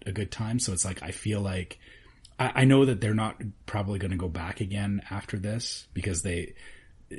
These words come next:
Disney, it's not that it's not their thing, but they have other places that they wanna go and everything. So it's like, I feel like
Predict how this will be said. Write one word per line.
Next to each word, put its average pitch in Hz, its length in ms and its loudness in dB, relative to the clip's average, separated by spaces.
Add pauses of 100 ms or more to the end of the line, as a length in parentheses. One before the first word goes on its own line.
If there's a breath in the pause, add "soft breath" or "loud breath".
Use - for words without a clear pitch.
(240)
Disney, 101 640 2
it's - 440 0
not 156 200 8
that 139 80 4
it's 113 120 2
not 110 200 2
their 95 100 -4
thing, 127 300 6
but 92 120 -2
they 107 100 0
have 101 200 -2
other 101 220 -4
places 98 480 -4
that 87 100 -8
they 87 80 -8
wanna 82 240 -6
go 104 240 0
and 90 80 0
everything. 85 380 -6
So - 120 -4
it's 92 100 -2
like, 98 160 -2
I 101 120 -4
feel 101 380 -2
like 90 400 -4